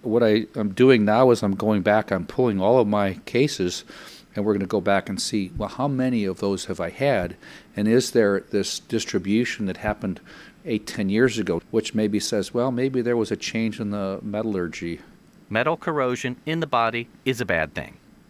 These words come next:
Speaker 2: The F D A in two thousand twelve recommended that doctors stop using metal on metal hip devices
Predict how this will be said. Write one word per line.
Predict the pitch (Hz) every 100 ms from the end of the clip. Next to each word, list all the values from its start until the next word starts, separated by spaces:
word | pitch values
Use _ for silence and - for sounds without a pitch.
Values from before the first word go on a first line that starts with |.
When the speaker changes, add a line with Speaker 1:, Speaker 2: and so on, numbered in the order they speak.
| -
Speaker 2:
The | 107
F | 113 -
D | 104 104
A | 117 87
in |
two | 78 104
thousand | 104 90
twelve | 87 123 120 92
recommended | 107 101 104 139 98
that | 92
doctors | 113 120 - 92
stop | - 123 113 120 127
using | 151 185 113 90
metal | 113 135 143
on | 95 85
metal | 98 123 95
hip | - 165 -
devices | 98 78 76 - 120